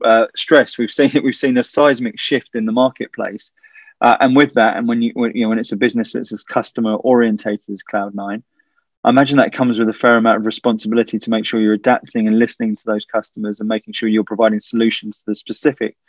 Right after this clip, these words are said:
and very quickly changing problems that all of them face, particularly in the voice trading world. Tell me a little bit <laughs> about, about the, uh, you know, the, the, the speed of change and the speed of technology,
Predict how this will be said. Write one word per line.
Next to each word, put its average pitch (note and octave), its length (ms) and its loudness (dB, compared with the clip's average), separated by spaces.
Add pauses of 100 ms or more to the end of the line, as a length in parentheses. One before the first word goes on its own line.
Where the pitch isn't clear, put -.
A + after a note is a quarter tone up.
(380)
and A2+ 80 -4
very B2+ 200 6
quickly A#2+ 360 0
changing A2+ 480 2
problems G#2 380 -4
that A2+ 80 -4
all A2 140 -2
of F#2+ 60 -4
them G#2 160 -2
face, A2 300 -2
particularly C3 420 -2
in G#2+ 80 0
the G#2+ 60 -2
voice A2 240 0
trading G#2+ 340 2
world. F#2 220 -10 (720)
Tell D3 160 4
me D#3+ 80 6
a D3+ 40 6
little C#3+ 160 6
bit C3 120 6
<laughs> - 20 4
about, A#2+ 400 0
about A2+ 600 2
the, A2 260 0
uh, A2 240 4 (520)
you B2 120 0
know, A2+ 60 -2
the, A2+ 240 0
the, A2+ 240 0
the A2+ 60 -4
speed C3 520 6
of A#2+ 180 4
change A#2+ 440 2
and A2 80 -2
the G#2+ 60 -2
speed B2 260 0
of A2 80 -2
technology, A2+ 640 -2